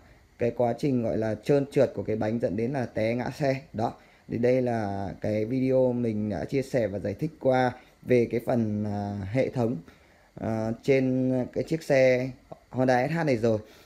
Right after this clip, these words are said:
Ở clip sau thì mình sẽ tháo cái phần nhựa này ra và mình sẽ chia sẻ cho anh em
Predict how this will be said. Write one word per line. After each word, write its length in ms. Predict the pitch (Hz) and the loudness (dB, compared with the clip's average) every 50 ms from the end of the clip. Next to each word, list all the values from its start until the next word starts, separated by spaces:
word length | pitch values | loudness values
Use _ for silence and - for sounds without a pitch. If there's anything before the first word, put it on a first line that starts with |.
| - - | -20 -8
Ở 120 | - - 113 | -2 0 2
clip 160 | 127 147 160 | 2 2 0
sau 240 | - - 143 135 139 | 0 2 4 4 4
thì 140 | 139 135 123 | 2 2 2
mình 280 | 117 117 113 110 107 104 | 2 2 0 0 -2 -2
sẽ 480 | - 127 98 95 120 131 135 139 139 139 | -2 -2 0 0 0 0 0 0 0 -2
tháo 340 | 131 123 113 113 113 117 123 139 | -2 -4 -2 -2 -2 -2 -2 -4
cái 80 | 156 151 | -6 -4
phần 260 | - 135 120 113 110 113 | -2 -2 0 0 0 2
nhựa 200 | 123 120 - 104 | 2 0 0 0
này 140 | 107 107 | -2 -2
ra 200 | 101 120 127 127 | -2 0 0 0
và 120 | 120 120 113 | 0 -2 -2
mình 200 | 110 107 104 95 | -2 -2 -4 -4
sẽ 160 | - - - | -6 -8 -6
chia 200 | - - 143 139 | -2 0 0 0
sẻ 280 | 139 - 127 107 101 101 | 0 0 -2 0 0 0
cho 100 | 123 123 | 0 0
anh 140 | 123 127 | 2 2
em 180 | 131 131 127 | 2 2 0